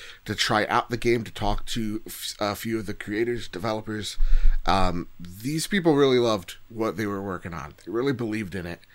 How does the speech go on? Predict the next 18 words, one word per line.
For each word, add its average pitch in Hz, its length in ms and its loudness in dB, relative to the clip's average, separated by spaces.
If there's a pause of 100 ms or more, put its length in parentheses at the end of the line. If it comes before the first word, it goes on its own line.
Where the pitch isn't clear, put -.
(400)
Um, 92 400 -2
and 104 380 -4 (340)
unfortunately, 110 720 -4
man, 107 440 -6
it 107 220 -8
did 107 160 -10
not 113 340 -6 (400)
hit. 135 400 -2
It 98 140 0
didn't 95 280 -4
resonate, 117 640 -2 (420)
uh, 98 260 10
with, 104 240 2
or 95 180 -6
resonate 110 420 -2
with 107 240 -6
people. 107 420 -6
And 95 420 -4